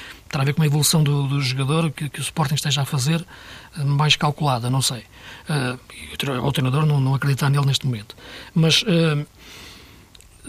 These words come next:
são questões, são questões diferentes. Eh, a questão, a questão, a questão, a questão do Porto, dos jogadores que não jogam no Porto, da, das questões do Sporting. Enquanto no Sporting eles não jogam porque de facto se vê que o treinador entende que, que não, não tem qualidade para isso.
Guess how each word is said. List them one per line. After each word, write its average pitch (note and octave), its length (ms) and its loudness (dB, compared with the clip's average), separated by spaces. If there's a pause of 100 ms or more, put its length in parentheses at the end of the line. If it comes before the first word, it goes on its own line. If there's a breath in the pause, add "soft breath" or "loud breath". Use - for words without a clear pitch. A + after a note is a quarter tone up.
(120)
são G3+ 240 4
questões, G3+ 400 4
são G#3 100 6
questões G3 220 4
diferentes. C3+ 680 0
Eh, C#3 1300 -4
a D#3 40 -6
questão, E3+ 180 2
a E3+ 80 2
questão, F3+ 160 2
a - 20 2
questão, - 160 0
a D#3+ 40 0
questão F#3+ 140 4
do E3 120 4
Porto, C3 400 -6
dos C#3 140 0
jogadores D#3+ 220 0
que - 60 -4
não E3 100 6
jogam D#3 280 4
no D3 100 2
Porto, F3 480 -2
da, D3+ 160 -2
das C#3+ 160 0
questões E3 300 0
do D3+ 60 2
Sporting. B2 420 -4
Enquanto D3 160 0
no E3+ 60 4
Sporting D#3+ 360 2
eles D#3 220 4
não E3 120 6
jogam D3 360 4
porque - 180 -8
de - 80 -6
facto - 260 -2
se - 160 4
vê D#3 280 4 (600 loud breath)
que D#3+ 380 4
o F3 80 0
treinador D#3+ 480 2
entende D3+ 420 2
que, C#3+ 400 0
que - 80 -4
não, D3 200 4
não D3+ 120 4
tem D3 140 2
qualidade C#3+ 320 2
para C#3 140 0
isso. - 240 -4